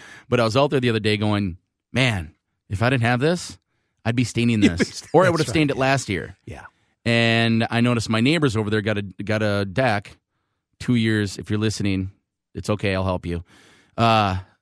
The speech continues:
Speaker 1: they got a deck three years after me, and they need to stain their deck already.
Speaker 2: Oh, yeah.
Speaker 1: So it's just one of those things, you know, save a little money up the front or, you know, st-, uh, you know, stain it versus, you know, not ever touching it. And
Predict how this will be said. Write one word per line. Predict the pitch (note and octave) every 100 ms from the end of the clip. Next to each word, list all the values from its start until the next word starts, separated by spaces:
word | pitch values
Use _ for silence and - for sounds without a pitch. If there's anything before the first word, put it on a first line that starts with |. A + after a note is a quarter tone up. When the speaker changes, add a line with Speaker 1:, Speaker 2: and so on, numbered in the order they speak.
| _ _ -
Speaker 1:
they | A2+
got | C3 C3+
a |
deck | G#2+ G2+ G2+ _ _ _
three | - A2+
years | A2+ G2+
after | F#2+ C3 -
me, | F2+ E2+ A2 _ _ _ _ -
and | G#2+ G#2 G#2+
they | A2+
need | A2
to | F#2+
stain | G2 F#2+
their | F2+
deck | D#2 D2
already. | C#2 B1+
Speaker 2:
Oh, | A2+
yeah. | A2 B2 B2 _ _ _
Speaker 1:
So | F#2 E2+ D#2+ - _ _ _ -
it's | D#3+
just | G#3+ E3+
one | D3+
of |
those | B2+ -
things, | A2+ A2+
you | A2
know, | G#2+
save | G#2 D#3+ D3+
a |
little | D#3+ C#3
money | C#3+
up | C3+
the | C3+
front | E3+ F#3 F3+ - _ _ _ _ _ -
or, | B2+ C3 C3 B2+ B2+ B2+
you | A2+
know, | A2+ A2+ A2+ G2
st-, | - - - A#2
uh, |
you | G#2 G2 G2
know, | F2+
stain | - C3+ C#3+
it | C#3+ - _ _ _ _ _ -
versus, | - A#2+ - A#2 A2+ G#2+ G2 - - _ -
you | F#2+
know, | G2 G2+
not | G2+ G#2+ A2+ A#2 -
ever | G#2+ G#2+ G#2
touching | - G#2+ - G2+
it. | G#2
And | F#2 D#2